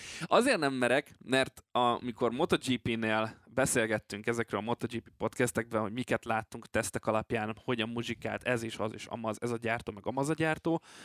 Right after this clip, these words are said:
akkor lyukra futottunk nagy részt, mert, de az összes szakíró, mert hiába voltak azok az eredmények, amik teljesen más lett a végeredmény. De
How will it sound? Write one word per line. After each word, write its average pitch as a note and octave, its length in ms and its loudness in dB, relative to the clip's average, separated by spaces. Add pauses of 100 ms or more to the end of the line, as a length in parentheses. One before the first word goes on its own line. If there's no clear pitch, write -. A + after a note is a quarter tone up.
(140)
akkor - 240 0
lyukra G3 240 0
futottunk - 580 -6
nagy A#2 200 0
részt, B2 260 2
mert, C3+ 320 0 (300)
de C#3 100 2
az C#3 100 4
összes - 260 2
szakíró, G#2+ 540 -2 (380)
mert A#2+ 440 -2 (600)
hiába C3 340 2
voltak B2 320 0
azok D#3+ 240 2
az A2+ 100 -2
eredmények, A2 440 -4
amik D3+ 260 0
teljesen G#2+ 400 -2
más G#2 200 -6
lett - 180 -6
a A#2+ 40 -10
végeredmény. F#2+ 580 -6 (440)
De E3+ 380 2